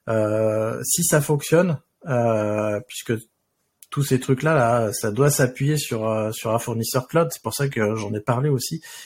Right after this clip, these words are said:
Je pense que soit un fournisseur cloud va émerger, soit il y en a un qu'on connaît déjà qui va prendre encore une part en-, encore plus importante. Puisqu'a priori, euh, ça va être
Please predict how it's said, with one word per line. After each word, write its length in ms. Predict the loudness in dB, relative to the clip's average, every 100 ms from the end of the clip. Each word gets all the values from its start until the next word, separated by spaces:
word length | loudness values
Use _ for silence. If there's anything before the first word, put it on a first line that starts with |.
| -4
Je 180 | 2 4
pense 300 | 4 2 0
que 440 | 0 2 2 0 -2 _ _
soit 540 | -10 0 4 4 2 -6 _ _ _ _
un 120 | 2 2
fournisseur 500 | 2 0 2 0 2
cloud 180 | 2 4
va 140 | 4
émerger, 480 | 4 2 2 0 -2 -10 -8
soit 220 | 2 6
il 40 |
y 40 | 8
en 100 | 6
a 60 |
un 80 | 6
qu'on 160 | 4 2
connaît 280 | 4 4 4
déjà 420 | 4 4 4 2 -6 -10
qui 140 | -2
va 140 | 2 2
prendre 320 | 4 4 4
encore 280 | 4 2 2
une 140 | 2
part 200 | 2 2
en-, 160 | 0 -2
encore 240 | -4 -4
plus 200 | -2 0
importante. 560 | 0 -2 -6 -8 -10 -20 _ _ _ _ _
Puisqu'a 200 | -6 -4
priori, 500 | -2 0 4 4 4
euh, 120 | 2
ça 180 | 0 2
va 60 | 2
être 280 | 0 -6